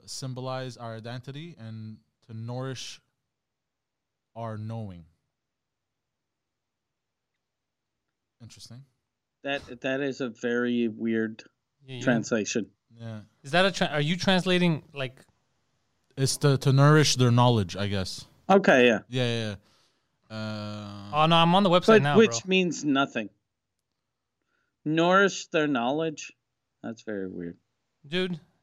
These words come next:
Speaker 3: you're, you're not even, I'm reading it right now. It's not what it says.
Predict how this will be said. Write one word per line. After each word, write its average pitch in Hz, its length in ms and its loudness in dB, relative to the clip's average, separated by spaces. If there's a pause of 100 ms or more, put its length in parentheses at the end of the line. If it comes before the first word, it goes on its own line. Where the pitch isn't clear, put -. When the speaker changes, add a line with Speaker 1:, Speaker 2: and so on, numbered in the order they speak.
Speaker 3:
you're, 160 160 -6
you're 160 200 -2
not 175 240 0
even, 175 220 -4
I'm 151 180 -2
reading 175 280 0
it 139 80 -10
right 143 140 -10
now. 147 140 -10
It's 120 140 -16
not 151 60 -12
what 135 100 -14
it 113 60 -20
says. 127 140 -14